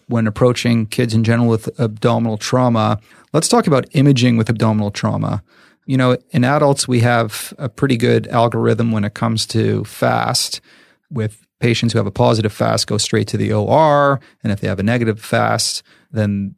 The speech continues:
they can go to the scanner. How is the algorithm different in kids? What do we need to know about imaging the abdomen in abdominal trauma for kids? Why don't we start with,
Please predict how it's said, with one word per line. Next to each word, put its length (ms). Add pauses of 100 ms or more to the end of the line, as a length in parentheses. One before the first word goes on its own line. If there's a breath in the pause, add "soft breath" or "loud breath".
they 140
can 160
go 120
to 60
the 220
scanner. 720 (580 soft breath)
How 200
is 160
the 260
algorithm 800 (180)
different 340
in 120
kids? 560 (380 soft breath)
What 180
do 60
we 100
need 160
to 100
know 160
about 320 (120)
imaging 720
the 100
abdomen 720 (260)
in 520 (240)
abdominal 420
trauma 400
for 140
kids? 440 (440)
Why 80
don't 80
we 80
start 260
with, 340